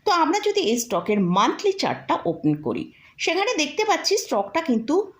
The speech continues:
মোটামুটি বারোশো ঊনত্রিশ টাকার কাছে আজকে ক্লোজিং দিয়েছে। তো আগামী দিনে এই স্টকটা তেরোশো কুড়ি থেকে তেরোশো তিরিশ টাকা পর্যন্ত একটা আপসাইড দেখাতে পারে। তবে এর জন্য যে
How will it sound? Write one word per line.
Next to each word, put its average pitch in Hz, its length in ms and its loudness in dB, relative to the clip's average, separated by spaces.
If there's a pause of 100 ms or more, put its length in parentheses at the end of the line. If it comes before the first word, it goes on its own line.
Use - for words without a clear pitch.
(260)
মোটামুটি 370 420 2 (340)
বারোশো 233 380 2
ঊনত্রিশ 247 500 2
টাকার 226 260 -2
কাছে 202 180 -4
আজকে 175 220 -4 (120)
ক্লোজিং 185 340 2 (120)
দিয়েছে। 214 280 0 (500)
তো 320 80 2
আগামী 302 520 2
দিনে 240 160 2 (120)
এই 190 120 0
স্টকটা 180 400 0 (440)
তেরোশো 320 420 0 (120)
কুড়ি 320 200 2 (100)
থেকে 381 180 -2
তেরোশো 220 420 -2 (100)
তিরিশ 233 320 0
টাকা 160 180 -4
পর্যন্ত 151 460 -4 (100)
একটা - 160 -4 (120)
আপসাইড - 380 -2 (160)
দেখাতে - 340 -4
পারে। - 280 -4 (400)
তবে 320 160 0 (120)
এর 262 100 0
জন্য 330 220 2 (200)
যে 214 120 2